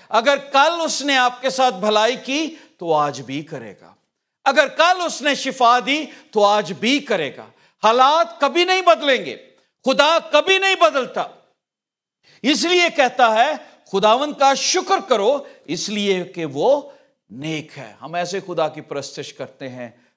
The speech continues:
जो यकसा है, एवरलास्टिंग, एक जैसा खुदा, क्योंकि उसकी शफकत अबदी है। The more you need,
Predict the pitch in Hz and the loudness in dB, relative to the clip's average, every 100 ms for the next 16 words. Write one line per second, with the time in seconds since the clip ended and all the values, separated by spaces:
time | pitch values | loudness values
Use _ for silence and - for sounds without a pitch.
0 | - 156 143 139 - - 120 95 - - | -12 -10 -8 -10 -8 -8 -10 -16 -20 -20
1 | _ _ _ _ _ _ _ _ _ _ | _ _ _ _ _ _ _ _ _ _
2 | _ _ _ _ - 285 294 294 320 311 | _ _ _ _ 0 2 2 4 4 2
3 | - 349 330 254 - _ _ _ _ _ | 0 0 0 -4 -16 _ _ _ _ _
4 | _ _ _ _ - 370 403 392 359 - | _ _ _ _ 2 2 2 2 2 4
5 | 320 - 285 254 214 - - _ _ _ | 2 0 0 2 0 -6 -20 _ _ _
6 | _ _ _ 233 - 240 226 339 302 - | _ _ _ -6 0 0 0 -2 -4 -2
7 | 294 269 - 311 311 - 285 - - _ | -2 -2 -2 0 0 -2 -8 -8 -14 _
8 | _ _ _ 233 247 269 254 233 143 170 | _ _ _ -4 0 -2 0 -4 -4 -10
9 | 101 _ _ _ _ _ _ _ _ _ | -10 _ _ _ _ _ _ _ _ _
10 | 123 214 240 302 370 359 311 285 269 262 | -2 0 4 6 6 4 0 -2 -2 -2